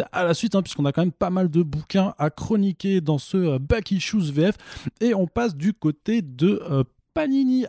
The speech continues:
avec, euh, un ouvrage qui s'appelle Spider-Man M Mary Jane. Euh, c'est le premier tome. Euh, c'est sorti, alors c'est sorti il y a, il y a, il y a quelques, il y a quelques mois déjà, hein. C'est pas le truc le plus récent parce que c'est sorti en ma-,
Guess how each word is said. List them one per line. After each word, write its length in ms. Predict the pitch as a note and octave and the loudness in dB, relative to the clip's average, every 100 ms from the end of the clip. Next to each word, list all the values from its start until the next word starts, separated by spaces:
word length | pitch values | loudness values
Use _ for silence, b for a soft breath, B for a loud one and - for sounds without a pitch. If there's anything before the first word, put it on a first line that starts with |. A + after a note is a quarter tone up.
| - | -4
avec, 460 | D#3 D3 F3+ - | -4 0 -2 0
euh, 300 | C3+ C3 B2+ - | 0 2 0 -2
un 220 | F3+ F#3 E3 | -2 0 2
ouvrage 560 | D#3+ C#3 C#3 E3 C#3 | 2 2 0 0 0
qui 140 | - - | -4 -4
s'appelle 600 | B2+ - C#3+ C#3 A#2 A2 | -2 0 2 2 2 0
Spider-Man 1000 | - - G3+ D#3+ D#3+ D3 C#3+ D3 C#3+ - - | -4 -2 0 2 0 0 0 2 0 -4 -6
M 300 | E3+ D#3+ B2 | 0 2 2
Mary 460 | A#2+ C3 D#3 C3+ B2 | 2 2 2 0 -2
Jane. 400 | A#2 B2 C#3+ A#2+ B B B B2 | 0 0 2 0 B B B -2
Euh, 80 | |
c'est 160 | - A#2+ | 0 0
le 100 | A2+ b b - | 0 b b -4
premier 560 | - F#3+ G3 D3 C#3 | 0 2 2 2 0
tome. 440 | - - C3 C#3+ G#2 B B B B B2+ | 0 2 2 2 -2 B B B B -2
Euh, 140 | A#2+ | -2
c'est 160 | - B2 | 0 -2
sorti, 280 | C3+ - | -2 0
alors 140 | D3 B2 | 0 0
c'est 100 | - | -2
sorti 280 | C3 - D3 | -2 -2 0
il 60 | |
y 40 | B2+ | 2
a, 140 | B2 | 2
il 100 | A#2+ | 2
y 40 | B2+ | 0
a, 20 | |
il 80 | B2 | 0
y 60 | |
a 40 | B2 | 0
quelques, 420 | C3+ C#3 B2+ C#3 | 0 0 -2 -2
il 60 | |
y 60 | C3 | 0
a 60 | B2+ | 2
quelques 180 | C3+ | 2
mois 200 | C#3 C#3 | 0 0
déjà, 220 | B2+ B2 B2 | 0 0 0
hein. 60 | |
C'est 140 | - B2+ | -2 -2
pas 140 | B2+ | 0
le 100 | B2 | 0
truc 200 | - B2 | -2 0
le 200 | D3 E3 | 4 2
plus 220 | - D#3+ | 2 -2
récent 640 | C#3 D3 C#3+ - D#3 D#3+ D3+ | 0 -2 -2 -2 -2 0 0
parce 140 | - | -2
que 140 | B2+ | 0
c'est 320 | A#2 C3+ B2+ A#2+ | 0 2 2 0
sorti 260 | C3+ - | -2 -2
en 40 | C#3+ | 2
ma-, 260 | C3+ C#3+ | 2 0